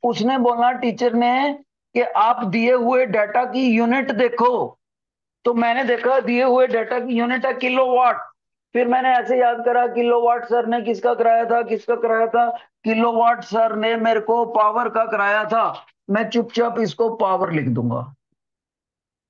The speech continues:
फिर सर ने बोला था, "वाट में पुट करना है ऐसा यूनिट में?" तो मैंने इस थाउजेंड का benefit लेते हुए इसको थाउजेंड से multiply करते हुए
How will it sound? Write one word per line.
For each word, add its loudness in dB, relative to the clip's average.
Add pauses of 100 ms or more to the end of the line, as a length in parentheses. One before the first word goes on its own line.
(580)
फिर -2
सर -2
ने 0
बोला 0
था, 2
"वाट 0
में -2
पुट -4
करना 0
है 2
ऐसा -2
यूनिट 0
में?" -4 (440)
तो 0
मैंने 0
इस -4
थाउजेंड 0
का 0
benefit -2
लेते -2
हुए 2
इसको -2
थाउजेंड 0
से 0
multiply -2
करते -2
हुए 0